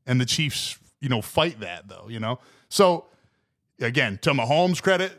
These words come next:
you know, on to the next, right? To the Chiefs' defense, sudden change, you know, great job, right? But Aaron Banks putting them <laughs> behind, behind the sticks, right, uh, is just killer. And so then, and so they go three and out.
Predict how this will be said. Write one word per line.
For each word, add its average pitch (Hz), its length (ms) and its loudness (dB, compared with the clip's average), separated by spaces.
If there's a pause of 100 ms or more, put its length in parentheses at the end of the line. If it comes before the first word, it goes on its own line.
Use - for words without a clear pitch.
(160)
you 120 100 -4
know, 113 300 -2
on 131 200 2
to 131 60 0
the 135 80 0
next, 127 340 -4
right? 127 280 -2 (160)
To 156 100 2
the 135 100 -2
Chiefs' 160 320 -2
defense, 151 520 -2
sudden 160 360 0
change, 151 640 -2
you 127 80 -2
know, 113 260 0 (200)
great 131 220 -2
job, 113 280 0
right? 117 240 -2 (340)
But 143 440 2 (640)
Aaron 147 240 4
Banks 147 260 2
putting 147 240 -4
them 139 100 -2
<laughs> - 0 -
behind, 120 600 -4
behind 135 340 0
the 120 40 -4
sticks, - 440 -2
right, 117 260 -4 (520)
uh, 113 340 2 (320)
is 120 260 -2
just 113 240 -6
killer. 165 340 0 (300)
And 127 420 0
so 131 220 0
then, 131 340 0
and 131 260 -2
so 127 280 0
they 131 120 -2
go 131 160 0
three 143 260 -6
and 160 100 0
out. 208 180 -2